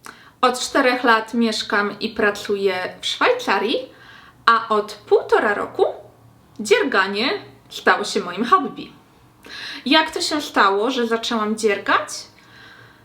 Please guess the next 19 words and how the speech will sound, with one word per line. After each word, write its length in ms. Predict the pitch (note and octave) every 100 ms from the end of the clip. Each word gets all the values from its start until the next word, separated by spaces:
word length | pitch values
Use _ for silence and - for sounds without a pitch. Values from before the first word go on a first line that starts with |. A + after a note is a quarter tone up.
| _ -
Myślę, 300 | G#4+ - F4
że 160 | C#4+
był 220 | C4 E4+
to 120 | E4+ E4+
taki 280 | D4 -
moment 720 | D4 C#4+ C#4+ C4 C4 - - - - - - _ - -
frustracji, 1160 | - - - - G#3 B3 D#4+ - D#4 D4+ C#4+ C#4+ - - - - - _ _ _ _ _ _ _ _ _ _ _ _ _ -
niezadowolenia, 1200 | G#3+ A#3 A3+ G#3 G3 G3 G3+ C4 C#4+ C#4+ C#4 C4+ - - _ _ _ _ -
bo 200 | G3+ A#3
to, 440 | A#3 - G4 D4+
co 160 | - C4+
możemy 380 | B3+ B3 C4 B3+
wzna-, 340 | A#3+ C4+ B3+
znaleźć 460 | A#3 C4+ C4+ C4+ -
w 60 |
sklepie, 400 | - E4+ F4+ F4
niestety 400 | C#4 C#4 E4 E4
nie 180 | D#4 E4+
spełnia, 720 | - G#4 F4+ A3+ G#3 G3+ G#3